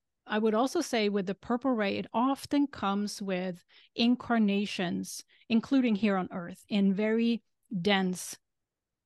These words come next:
dense families with a lot of trauma, uh,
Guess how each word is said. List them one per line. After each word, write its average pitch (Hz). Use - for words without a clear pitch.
dense 190
families 180
with 208
a 196
lot 202
of 220
trauma, 185
uh, -